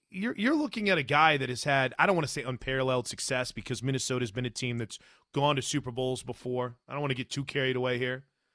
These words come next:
But as far as regular season success, it's pretty impressive what you've seen so far out of the, the run that Mike Zimmer has had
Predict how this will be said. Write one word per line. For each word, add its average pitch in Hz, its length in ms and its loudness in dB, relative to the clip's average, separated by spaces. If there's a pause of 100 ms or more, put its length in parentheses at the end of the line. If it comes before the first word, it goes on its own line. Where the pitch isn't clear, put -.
(480)
But 139 380 4 (360)
as 117 140 -8
far 202 220 4
as 127 120 4
regular 160 380 2
season 165 420 -4
success, 175 640 -2 (480)
it's 175 460 2
pretty - 720 -2
impressive 143 680 -2 (220)
what 131 200 -6
you've 127 160 -8
seen 127 280 -4
so 117 200 -2
far 107 420 -4 (580)
out 120 220 2
of 107 140 -4
the, 104 260 -4 (600)
the 131 200 0
run 127 260 2
that 110 100 -6
Mike 110 240 -2
Zimmer 101 300 -8
has 95 160 -8
had 87 280 -6